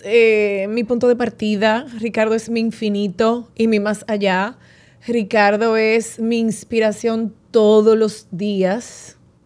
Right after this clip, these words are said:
Yo he estado pasando por situaciones en mi vida donde yo no me quiero parar de la cama y Ricardo es mi inspiración.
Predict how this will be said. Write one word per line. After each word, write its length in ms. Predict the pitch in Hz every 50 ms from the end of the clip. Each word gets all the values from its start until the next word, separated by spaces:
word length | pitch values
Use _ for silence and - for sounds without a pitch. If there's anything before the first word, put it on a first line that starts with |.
| _ _ _ _ _
Yo 240 | 208 202 190 214 202
he 140 | 196 196 202
estado 440 | 202 156 214 208 208 214 208 190
pasando 460 | 180 - 208 196 - 214 202 208 214 185
por 120 | 214 196
situaciones 480 | 175 226 180 208 202 190 214 214 214 202
en 60 | 208
mi 100 | 214 208
vida 220 | 202 208 208 202
donde 300 | 208 208 208 196 196 190
yo 120 | 180 190 190
no 80 | 202
me 80 | 208 202
quiero 180 | - 233 214
parar 220 | 190 208 196 214 196
de 100 | 196 208
la 100 | 196 190 -
cama 440 | - 190 190 185 180 202 233 302 - _
y 180 | - - 208 196
Ricardo 360 | 226 190 - 214 196 185 202
es 180 | 202 196 -
mi 160 | 208 196 202 202
inspiración. 880 | 196 196 - - - 208 196 208 202 202 - - 202 185 180 185 202